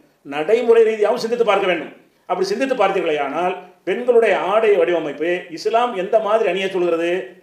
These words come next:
முதல்ல அதை வழங்கிக் கொள்ளுங்கள். இஸ்லாம் என்ன சொல்கிறது என்றால், பெண்கள் ஆண்களிலிருந்து உடல் ரீதியாக மாறுபட்டவர்கள், ஆண்களுடைய உடலமைப்பும் பெண்களுடைய உடலமைப்பும் ஒரே மாதிரியானது அல்ல.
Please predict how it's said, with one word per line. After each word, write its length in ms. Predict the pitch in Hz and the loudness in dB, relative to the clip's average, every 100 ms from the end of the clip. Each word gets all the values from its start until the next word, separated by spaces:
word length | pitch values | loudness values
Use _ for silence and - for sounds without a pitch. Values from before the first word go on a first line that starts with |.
| _ _ 151 | _ _ -4
முதல்ல 260 | 185 180 | 0 0
அதை 100 | 185 | 2
வழங்கிக் 220 | 190 214 185 | 2 0 -2
கொள்ளுங்கள். 280 | 165 131 151 | -2 -6 -8
இஸ்லாம் 320 | 220 240 196 | -2 0 0
என்ன 140 | 190 | -2
சொல்கிறது 440 | 180 151 143 147 131 | -4 -4 -6 -8 -12
என்றால், 340 | 123 160 202 - - _ | -4 -2 -2 -6 -20 _
பெண்கள் 420 | 170 190 170 170 208 202 - _ _ 131 | -6 -4 0 2 2 -2 -14 _ _ -4
ஆண்களிலிருந்து 720 | 175 226 196 175 156 147 170 185 185 - | 0 0 0 -2 -2 -4 -2 -2 -4 -4
உடல் 280 | 175 233 | 2 4
ரீதியாக 500 | 190 185 165 156 190 | 4 0 0 2 2
மாறுபட்டவர்கள், 800 | 202 175 214 175 165 139 131 151 139 - _ _ _ _ 143 | 2 2 2 2 0 -2 -4 -4 -6 -12 _ _ _ _ -4
ஆண்களுடைய 520 | 185 226 214 196 180 | -2 2 4 4 4
உடலமைப்பும் 480 | 170 175 165 160 220 | 2 0 0 -4 -4
பெண்களுடைய 400 | 180 208 196 175 | -6 -4 -2 0
உடலமைப்பும் 500 | 156 175 160 156 269 | 0 0 -2 -6 -4
ஒரே 220 | 208 208 226 | 0 4 4
மாதிரியானது 560 | 190 180 156 156 202 | 2 -2 0 0 0
அல்ல. 220 | 165 160 | -2 2